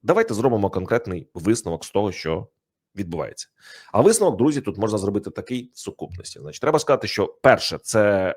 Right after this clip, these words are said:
ну, реально справжнє пекло вогню і руйнацій, яке ми спостерігаємо, тому що зараз Покровськ — це арена найзапекліших боїв.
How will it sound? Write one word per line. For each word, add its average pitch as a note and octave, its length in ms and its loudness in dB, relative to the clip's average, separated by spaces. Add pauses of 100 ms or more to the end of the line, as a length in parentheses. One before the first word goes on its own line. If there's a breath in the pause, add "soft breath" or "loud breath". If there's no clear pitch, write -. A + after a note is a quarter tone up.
ну, F#2 220 -4
реально A2+ 340 4
справжнє G2+ 380 2
пекло G2+ 380 2
вогню F#2 300 -2
і A2 160 -2
руйнацій, F#2 600 -4 (380)
яке G2 160 0
ми G2+ 80 0
спостерігаємо, A#2+ 480 2
тому F#2 200 -2
що - 200 -6 (400 loud breath)
зараз D3+ 320 4
Покровськ — - 400 0
це F#2+ 120 2
арена A#2 240 4
найзапекліших G2 840 0
боїв. - 400 -6